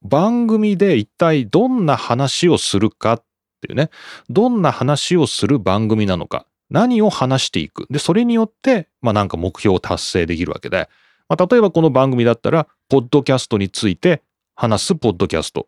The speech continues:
っていうのは、ポッドキャストをやる人が一人でも増えたらいいなとか、ポッドキャストっていうメディアが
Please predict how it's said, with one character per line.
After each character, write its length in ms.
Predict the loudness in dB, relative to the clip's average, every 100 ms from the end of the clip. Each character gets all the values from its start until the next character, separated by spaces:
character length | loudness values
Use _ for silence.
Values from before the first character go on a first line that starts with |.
| _
っ 60 |
て 80 | -4
い 20 |
う 40 | -2
の 100 | 2
は、 160 | 0 -2 _ _ -2
ポ 100 | -2
ッ 60 |
ド 120 | 0 -2
キ 100 | 0
ャ 80 |
ス 100 | -2
ト 120 | 0 2
を 80 |
や 120 | 4 2
る 100 | 0
人 200 | 0 2
が 120 | 0
一 200 | 2 0
人 80 | 2
で 100 | 2
も 140 | 0
増 180 | 2 2
え 60 |
た 140 | 2 2
ら 100 | 0
い 140 | -2
い 40 | -4
な 180 | -8 -8 _ -14
と 80 | -10
か、 180 | -10 -10 _ _ _
ポ 80 | -4
ッ 20 |
ド 160 | -2 0
キ 80 | 0
ャ 80 |
ス 80 | -2
ト 120 | -4
っ 40 | -6
て 160 | -2
い 20 | 0
う 100 | 2
メ 140 | 2
デ 80 | 2
ィ 80 | 2
ア 80 |
が 340 | 2 2 2